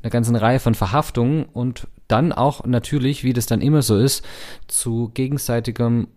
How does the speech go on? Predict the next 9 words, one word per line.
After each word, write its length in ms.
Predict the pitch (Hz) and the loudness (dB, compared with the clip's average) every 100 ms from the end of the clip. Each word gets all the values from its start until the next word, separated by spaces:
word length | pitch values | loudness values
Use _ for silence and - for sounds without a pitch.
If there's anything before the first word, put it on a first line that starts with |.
| _ _ _ - | _ _ _ -12
Schuldzuweisungen 1600 | - - 143 123 - - - 117 104 98 95 - 92 90 80 87 - - - | -6 0 0 0 -6 -2 0 2 2 2 2 0 0 0 -2 -6 -14 -20 -10
in 140 | 101 92 | -6 -2
alle 220 | 123 123 | 0 0
Richtungen 420 | 120 - 90 82 | -2 0 0 0
und 140 | 98 - | -2 0
vor 120 | - | 2
allem 260 | 113 123 | 4 4
in 100 | 110 | 4
Richtung 500 | 110 117 - 117 117 | 2 2 4 4 4